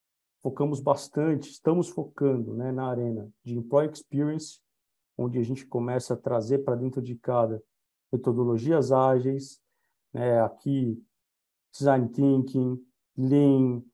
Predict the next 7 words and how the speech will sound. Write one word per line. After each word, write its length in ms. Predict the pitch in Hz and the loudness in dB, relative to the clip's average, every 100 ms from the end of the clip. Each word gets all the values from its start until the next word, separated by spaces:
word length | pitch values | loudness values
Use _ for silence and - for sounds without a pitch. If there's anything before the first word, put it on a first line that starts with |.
| _ _ _ - | _ _ _ -2
é, 300 | 123 120 117 | 2 2 2
Scrum, 1000 | 117 - - 143 143 143 139 131 123 127 _ _ _ - | -2 -8 2 8 10 10 8 4 0 -6 _ _ _ -4
é, 760 | 123 123 120 117 117 110 113 117 _ | 0 2 2 2 0 -2 -4 -10 _
pa-, 180 | 127 127 - | -4 -4 -6
desenvolvimento 1080 | 131 123 135 131 131 120 120 139 135 127 117 117 | -8 -2 0 2 2 2 0 0 0 -4 -6 -6
com 160 | 139 123 | -2 0
sprints, 880 | 117 - 147 147 151 143 - - | -2 -2 2 2 2 -2 -4 -18